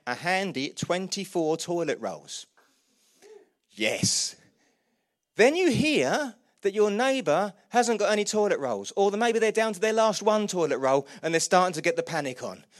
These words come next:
Who knew toilet rolls? But then you think, "Oh, I've got twenty-four toilet rolls. Well, I, I can help there."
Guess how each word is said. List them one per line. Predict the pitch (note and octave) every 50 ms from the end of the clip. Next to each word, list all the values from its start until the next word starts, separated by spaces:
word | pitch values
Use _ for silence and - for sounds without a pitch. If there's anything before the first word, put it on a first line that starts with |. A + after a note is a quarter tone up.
| - -
Who | D#3 E3+
knew | E3+ E3+ E3 D#3 B2
toilet | - C3 C#3+ C3+ B2+ F#2+
rolls? | G2+ F#2 E2+ E2+ - - - _ _ _ _ _ _ _ _ _ _ _ _ _ _ _ _ _ _ _ _ _ - D3+ - _
But | - D#3 -
then | F#3 A3
you | A3+
think, | G#3 A3 - - -
"Oh, | -
I've | - -
got | - - -
twenty-four | - - F#2+ F2+ G2+ - - D#3+ E3
toilet | D#3+ - F#3+ A3 B3 B3 - -
rolls. | A2+ F2 - - - - - - - _ _ _ _ _ _ _ _ _ _ _ _ _
Well, | - - -
I, | - - -
I | - - -
can | - - -
help | - - G3+ B3+ D#4+ - _
there." | - - - - E3+ G3